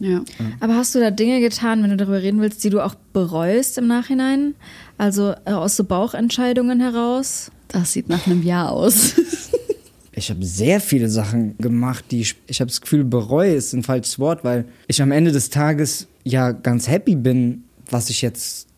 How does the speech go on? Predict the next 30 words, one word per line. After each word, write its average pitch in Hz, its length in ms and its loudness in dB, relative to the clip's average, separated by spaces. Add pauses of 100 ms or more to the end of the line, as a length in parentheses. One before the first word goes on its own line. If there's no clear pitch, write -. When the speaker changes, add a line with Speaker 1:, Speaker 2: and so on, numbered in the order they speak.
(100)
Speaker 2:
geworden 143 420 2
bin 139 180 0
und 120 300 -4
wie 123 60 -4
ich 120 100 -4
jetzt - 240 -6
dastehe. 143 380 2
Speaker 3:
Mhm. 127 80 0
Speaker 2:
Und 127 80 0
ich 123 100 -2
natürlich 143 260 0
auch 135 140 2
weiß, 151 300 2
dass, - 340 -4
oder 123 320 -2
ich - 220 -4 (240)
fest 170 340 0
der 139 80 4
Überzeugung 143 580 0
bin, 151 280 0 (180)
dass 131 240 -2
es 147 140 -2
halt 135 180 2
nicht 147 220 0
ohne 156 220 2
diese 127 180 0
Fehler 139 420 2
halt 113 220 -2
geht, 147 340 2
ne? 131 220 -2